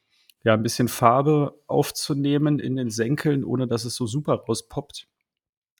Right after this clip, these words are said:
Und an der Seite ist auch noch ein bisschen, äh, dunkelblau verarbeitet. Also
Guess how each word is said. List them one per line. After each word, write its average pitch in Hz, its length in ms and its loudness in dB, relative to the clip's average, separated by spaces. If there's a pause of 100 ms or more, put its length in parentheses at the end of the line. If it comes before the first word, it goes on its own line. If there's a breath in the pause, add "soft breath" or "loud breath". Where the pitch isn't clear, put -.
Und 117 140 2
an 110 120 2
der 110 120 2
Seite 107 380 2
ist - 320 -6
auch 117 100 4
noch 113 180 2
ein 113 100 -2
bisschen, 113 580 0
äh, 104 340 0
dunkelblau 98 560 2
verarbeitet. 95 680 -2
Also 104 320 0